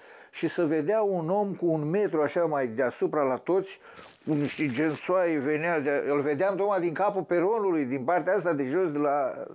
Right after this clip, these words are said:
de unde, de, deci, de, de la, de la, de lângă gară, din, nu după peron. Deci era un om imens. Acest om, datorită mărimii lui,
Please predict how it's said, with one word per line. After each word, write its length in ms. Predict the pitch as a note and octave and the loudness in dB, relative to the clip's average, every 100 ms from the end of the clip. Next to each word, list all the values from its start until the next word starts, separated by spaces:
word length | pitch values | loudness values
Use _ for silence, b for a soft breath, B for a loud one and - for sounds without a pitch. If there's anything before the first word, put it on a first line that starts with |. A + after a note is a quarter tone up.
| - - B2+ C3+ | -16 -16 -12 -4
de 80 | C3+ | -2
unde, 240 | D3+ D3 D3 C#3+ C3 B2+ A#2+ B B B B | 0 0 0 0 0 -4 -8 B B B B
de, 160 | - C#3+ C3+ | -4 -2 -2
deci, 480 | A#2 - C#3+ C3 | -4 -4 -2 -2
de, 240 | A#2+ A#2 B2 | -6 -6 -4
de 140 | A#2+ | 0
la, 280 | D3 D3+ C3+ | 0 0 -2
de 180 | C3+ B2+ | -4 0
la, 240 | D3+ D3 A#2+ A#2 B2+ | 0 0 -4 -10 -10
de 300 | B2 - G#3+ | -10 -2 -2
lângă 220 | C4 C#4+ | 0 0
gară, 340 | D4+ C4 C3+ | 0 0 0
din, 340 | G#2+ C3 C3+ A#2+ A2 A#2+ C#3+ | -2 -4 -6 -8 -10 -8 -4
nu 100 | F3+ | -2
după 220 | F3 E3+ | -2 -2
peron. 300 | C#3+ B2 G2 B B B B - | 0 -2 -4 B B B B -18
Deci 160 | - | -8
era 180 | G#3 A3+ | -2 0
un 200 | A3+ A#3 | 0 0
om 180 | A#3+ G#3+ | 0 0
imens. 520 | G#3 G#3 G3+ B2+ - B B B B B | 0 0 -2 -4 -10 B B B B B
Acest 500 | D3+ D3+ - F#3+ - | -10 -8 -4 -4 -2
om, 320 | E3+ G3 A3+ A#3 _ _ _ _ _ - - - | 0 0 -2 -10 _ _ _ _ _ -20 -18 -4
datorită 600 | B2+ B2+ B2 C3+ D3+ E3+ | -2 0 0 0 0 0
mărimii 480 | C#3+ C3+ E3+ E3 | 0 -2 -2 -2
lui, 580 | C3+ A2 G#2+ B2+ D#3+ D#3+ | -4 -2 -2 -2 -2 -6